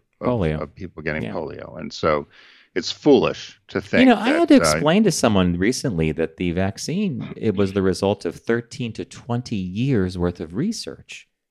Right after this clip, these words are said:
Speaker 2: They're like, "No, no, no, no, no, it happened over a couple months." I'm like, "No, you don't understand."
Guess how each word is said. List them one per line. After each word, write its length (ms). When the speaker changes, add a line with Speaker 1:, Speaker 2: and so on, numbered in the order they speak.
Speaker 2:
They're 100
like, 220
"No, 100
no, 100
no, 200
no, 120
no, 140
it 80
happened 320
over 160
a 60
couple 280
months." 240
I'm 80
like, 200
"No, 80
you 120
don't 300
understand." 680